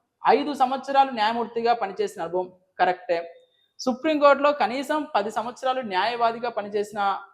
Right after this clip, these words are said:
అనుభవం, కరెక్టే. రాష్ట్రపతి దృష్టిలో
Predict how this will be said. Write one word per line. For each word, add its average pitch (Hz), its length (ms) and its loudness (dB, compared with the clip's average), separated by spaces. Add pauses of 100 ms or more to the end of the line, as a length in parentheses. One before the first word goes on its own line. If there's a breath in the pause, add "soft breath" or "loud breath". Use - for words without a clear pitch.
(140)
అనుభవం, 175 400 0 (640)
కరెక్టే. 160 400 0 (2750)
రాష్ట్రపతి 285 520 6
దృష్టిలో 247 460 2